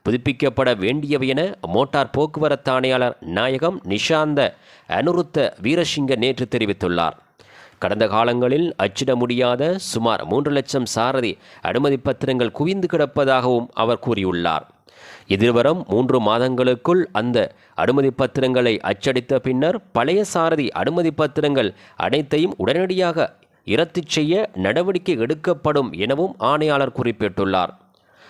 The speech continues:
பழைய சாரதி அனுமதி பத்திரங்கள், புத்தகங்கள் மற்றும் வெள்ளை அட்டைகளில் வழங்கப்பட்டுள்ளதாகவும், இவற்றில் பதினான்கு லட்சம்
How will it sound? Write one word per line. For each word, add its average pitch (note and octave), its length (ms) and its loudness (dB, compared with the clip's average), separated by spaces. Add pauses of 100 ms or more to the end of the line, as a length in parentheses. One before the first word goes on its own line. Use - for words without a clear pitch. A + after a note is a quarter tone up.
(180)
பழைய A3 300 2
சாரதி F#3 580 2
அனுமதி F#3 380 0
பத்திரங்கள், F3+ 580 2 (140)
புத்தகங்கள் F#3 800 0
மற்றும் C3 400 -2
வெள்ளை F3+ 360 0
அட்டைகளில் F3 600 0
வழங்கப்பட்டுள்ளதாகவும், D3+ 1200 0 (600)
இவற்றில் C3+ 640 0
பதினான்கு D#3+ 520 0
லட்சம் D3 420 0